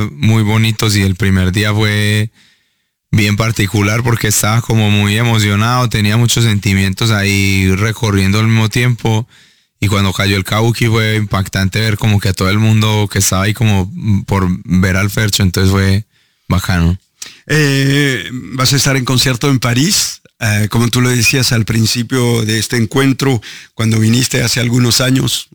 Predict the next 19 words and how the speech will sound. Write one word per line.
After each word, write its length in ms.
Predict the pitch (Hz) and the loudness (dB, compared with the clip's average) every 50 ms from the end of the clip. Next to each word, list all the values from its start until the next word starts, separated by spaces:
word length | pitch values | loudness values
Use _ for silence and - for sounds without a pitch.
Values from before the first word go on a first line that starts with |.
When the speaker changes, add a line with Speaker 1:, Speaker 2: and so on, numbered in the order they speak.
| - | -8
Speaker 2:
eran 320 | - 64 65 117 120 - - | -4 -2 0 0 0 0 0
en 120 | 120 120 | 0 2
lugares 380 | 113 113 113 117 120 131 120 - | 2 2 2 2 0 0 -2 -2
pequeños, 680 | - 117 107 - 143 156 156 170 175 165 123 - - - - - - 156 131 110 - | -4 -4 -4 0 0 0 2 2 0 0 0 -2 -6 -10 -16 -16 -16 -16 -14 -10 -6
eh, 320 | - 113 113 104 104 101 90 | -2 -2 0 0 0 -2 -2
s-, 220 | - - - - | -2 -4 -4 -4
la 180 | - 110 110 107 | -2 -2 0 0
Salle 220 | - 120 113 110 | 0 0 0 0
Pleyel 420 | 104 120 120 120 123 131 131 123 | 0 0 0 2 2 2 2 0
es 180 | 120 113 - - | 0 0 -2 0
un 100 | 120 113 | 0 0
lugar 280 | 113 113 113 113 117 110 | 2 2 2 0 0 2
mucho 280 | 110 113 110 - 117 | 0 0 0 0 -2
más 200 | 113 117 107 - | -2 0 -2 -2
importante. 720 | 113 107 92 113 110 98 - 123 131 143 - - 175 185 - - - - - - - _ | -4 -4 -4 -6 -6 -4 -2 0 0 0 0 -2 -2 -4 -4 -8 -18 -20 -20 -20 -18 _
Ah, 280 | - 123 120 123 117 113 - | -4 -2 0 0 0 -2 -2
tiene, 400 | - 143 151 156 156 151 147 143 | 0 0 2 2 2 2 2 2
mm, 300 | 135 131 123 123 123 110 - | 2 2 2 2 0 -2 -2
eh, 600 | - 98 98 - - - - - - - 123 - | -4 -6 -6 -6 -6 -8 -8 -8 -6 -6 -6 -6